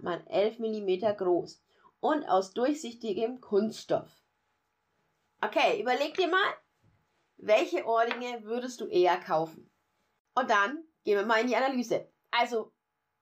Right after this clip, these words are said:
bei beiden Verkaufstexten kann ich ganz klar sagen, gibt es auf jeden Fall was zu verbessern. Beim einen mehr, beim anderen weniger. Fangen wir mal mit dem Verkaufstext an, bei dem das Ganze sehr schnell geht. Und zwar ist das der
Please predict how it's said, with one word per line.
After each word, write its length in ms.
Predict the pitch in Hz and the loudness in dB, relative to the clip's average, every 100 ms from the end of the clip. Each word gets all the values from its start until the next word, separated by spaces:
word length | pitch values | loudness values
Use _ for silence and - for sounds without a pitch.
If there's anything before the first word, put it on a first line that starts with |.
| - | -2
bei 160 | 202 | 0
beiden 540 | 190 208 220 214 156 151 | 4 4 6 2 -2 -6
Verkaufstexten 960 | 175 175 185 180 - 165 156 - 156 170 | -6 -2 -2 -2 -2 -8 -8 -14 -12 -8
kann 180 | 202 | -6
ich 100 | 202 | -4
ganz 240 | - 214 214 | -4 -4 -2
klar 220 | 214 185 | 0 2
sagen, 400 | 208 196 233 220 | 2 2 0 -4
gibt 300 | 240 320 - | -2 -2 -2
es 180 | - 208 | -4 -2
auf 160 | 185 190 | -2 -2
jeden 300 | 214 226 233 | -4 -4 -2
Fall 220 | 214 196 | -2 0
was 180 | 190 - | -2 -6
zu 100 | 190 | -10
verbessern. 640 | 190 180 190 196 190 285 - - | -4 0 0 2 0 0 -4 -4
Beim 220 | 214 180 | -4 0
einen 320 | 180 185 185 | 0 0 2
mehr, 240 | 180 214 269 | 2 0 0
beim 160 | 202 175 | -2 -2
anderen 260 | 180 170 | -4 -2
weniger. 380 | 185 220 262 285 339 330 _ _ _ | -2 -2 -2 0 -2 -4 _ _ _
Fangen 380 | - 226 285 269 | 0 0 0 -4
wir 120 | 254 | -4
mal 160 | 262 294 | -2 -2
mit 240 | 247 - | -2 2
dem 300 | 277 262 269 - _ | 2 2 -4 -14 _
Verkaufstext 840 | - 220 277 240 294 - 226 220 - | -4 -2 2 2 2 -2 -6 -6 -4
an, 240 | 208 233 | -2 0
bei 120 | 226 | -2
dem 200 | 226 208 | -2 -2
das 120 | 214 220 | -2 -2
Ganze 340 | 190 220 202 | -2 0 -2
sehr 240 | 214 202 233 | 2 2 2
schnell 420 | 220 214 247 285 | 0 -2 0 0
geht. 400 | 170 180 262 - | 2 2 0 -6
Und 200 | 214 214 | -10 -4
zwar 460 | 214 202 220 240 | 0 2 2 0
ist 220 | - 220 208 | -4 -4 -2
das 200 | 214 - | -2 2
der 380 | 190 202 214 | 2 4 0